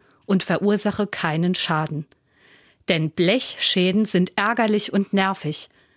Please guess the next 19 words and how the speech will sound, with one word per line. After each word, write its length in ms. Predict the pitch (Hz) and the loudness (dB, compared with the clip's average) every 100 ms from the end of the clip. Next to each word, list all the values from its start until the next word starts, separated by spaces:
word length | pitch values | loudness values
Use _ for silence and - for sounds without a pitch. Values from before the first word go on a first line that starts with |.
| _ _ | _ _
Ein 180 | 185 175 | -2 0
Schaden 520 | - 226 254 175 180 | 0 0 2 0 0
an 240 | 175 175 | 0 -2
Körper 420 | - 196 208 214 | 0 0 0 0
und 160 | 156 170 | 0 -2
Seele 340 | - 185 202 190 - - _ | 2 2 2 -2 -12 -20 _
hat 240 | - 190 - | -6 -4 0
manchmal 540 | 180 180 - 196 196 - | 0 0 0 0 0 -2
lebenslange 720 | 165 175 180 202 - 160 170 | 0 2 0 -2 -2 0 0
Folgen. 560 | 180 - 165 160 160 160 _ _ _ _ _ _ _ - - | -2 -2 0 0 -2 -8 _ _ _ _ _ _ _ -20 -4
Blinken 560 | 196 233 247 - 156 160 _ _ | 2 4 4 2 -4 -4 _ _
und 240 | - 196 - | -2 -2 0
keiner 360 | 226 269 285 | 0 2 2
und 140 | 208 - | 2 0
keine 300 | 233 240 262 | 0 2 2
verlässt 420 | 214 220 233 - | 2 2 0 -2
einfach 280 | 208 226 - | -2 -2 0
den 180 | 185 | 0
Platz, 420 | 175 214 220 - | 0 -2 -2 -6